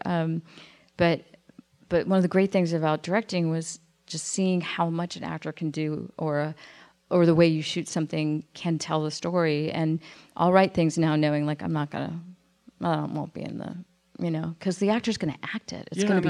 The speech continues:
Speaker 2: I think you
Speaker 1: awesome.
Speaker 2: learn, I think you
Speaker 1: <laughs>
Speaker 2: learn about this actor trust and about
Speaker 1: Mm-hmm.
Speaker 2: how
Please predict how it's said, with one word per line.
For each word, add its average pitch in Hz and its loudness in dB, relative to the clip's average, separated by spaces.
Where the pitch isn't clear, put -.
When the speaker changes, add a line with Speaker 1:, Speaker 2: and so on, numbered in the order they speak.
Speaker 2:
I 143 6
think - -2
you 147 0
Speaker 1:
awesome. 117 2
Speaker 2:
learn, 131 -2
I 185 -2
think - 6
you - 10
Speaker 1:
<laughs> - -
Speaker 2:
learn 123 -2
about 95 -2
this 92 -8
actor 87 -6
trust - -4
and 78 -10
about 87 0
Speaker 1:
Mm-hmm. 185 2
Speaker 2:
how 80 -4